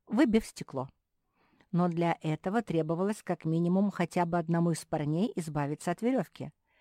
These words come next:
А такая работа, да в тесноте, займет не пять минут.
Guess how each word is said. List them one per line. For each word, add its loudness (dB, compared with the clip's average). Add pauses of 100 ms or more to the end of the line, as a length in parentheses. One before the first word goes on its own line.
(380)
А -2
такая 4
работа, 0
да 0
в -6
тесноте, -4 (140)
займет 0
не 2
пять -2
минут. -4